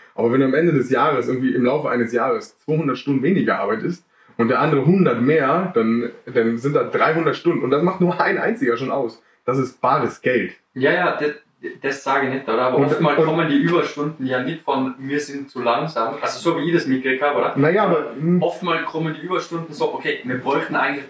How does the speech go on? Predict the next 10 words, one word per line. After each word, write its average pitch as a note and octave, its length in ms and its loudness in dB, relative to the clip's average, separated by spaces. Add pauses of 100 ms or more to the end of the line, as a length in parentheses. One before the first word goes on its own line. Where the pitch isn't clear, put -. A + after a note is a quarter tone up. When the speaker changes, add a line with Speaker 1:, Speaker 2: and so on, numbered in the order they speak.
Speaker 2:
drei C3 200 0
Leute C#3+ 280 0
mehr C#3+ 220 2
in B2+ 80 -2
dieser - 220 -8
Küche, C#3+ 360 -4
weil C#3 160 0
du, C#3+ 200 0 (460)
weil C3+ 160 -2
du, D3 180 -2